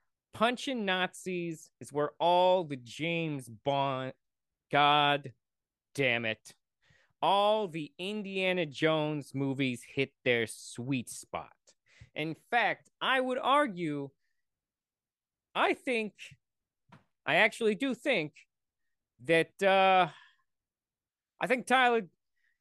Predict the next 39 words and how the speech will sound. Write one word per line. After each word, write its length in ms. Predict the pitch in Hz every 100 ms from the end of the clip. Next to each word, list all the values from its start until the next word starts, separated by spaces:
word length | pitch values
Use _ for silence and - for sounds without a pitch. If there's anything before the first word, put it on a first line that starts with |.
| 131
Dial 360 | 196 233 233
of 120 | 185
Destiny 520 | 196 196 190 202 190 180
is 260 | 170 156 _
probably, 760 | - 214 269 233 170 147 131
and 100 | 131
like 160 | 135 160
I 80 | 175
said, 280 | - 202 160
I 40 |
haven't 200 | 156 165
rewatched 440 | 170 170 180 175
them 120 | 180 175
all 100 | 170
to 80 |
rank 320 | 170 196 175 156
'em, 240 | 131 117 _ _ _ -
is 120 | 131
probably 580 | - 185 185 180 170 165
the 100 | 147
third 440 | - 160 156 131
best 340 | 147 139 -
Indiana 440 | 135 120 117 117 101
Jones 420 | 110 113 104 95
movie. 400 | 95 82 - - _ _ _ _ _ _ _ _ _ _ -
Now, 80 | 135
let 80 | 196
me 60 |
be 140 | 175 165
clear 300 | - 151 120
up 120 | -
front. 340 | - 123 82 - - _ _ _ -
It 200 | 214 220
doesn't 300 | 262 233 226
really, 400 | 214 208 170 - _ -
it 100 | 160
doesn't 440 | 269 294 294 240
completely 800 | - 185 - - 262 233 214 165 -
get 200 | 226